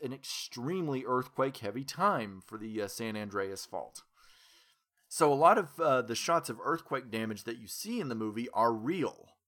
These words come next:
And they're kind of implied to be, well, the result of this reality, you know,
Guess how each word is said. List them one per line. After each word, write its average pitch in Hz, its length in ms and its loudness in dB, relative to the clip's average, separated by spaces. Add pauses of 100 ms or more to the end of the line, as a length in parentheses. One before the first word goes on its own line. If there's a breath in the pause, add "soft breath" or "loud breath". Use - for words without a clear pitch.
(220)
And 117 140 -4
they're 127 120 0
kind 180 240 0
of 165 80 -4
implied 131 480 2
to 117 60 -10
be, 113 260 -6
well, 107 420 -2
the 113 100 -6
result 107 380 -2
of 101 160 -6 (240)
this 104 400 -8
reality, 107 800 -4 (120)
you 107 220 -10
know, 95 300 -8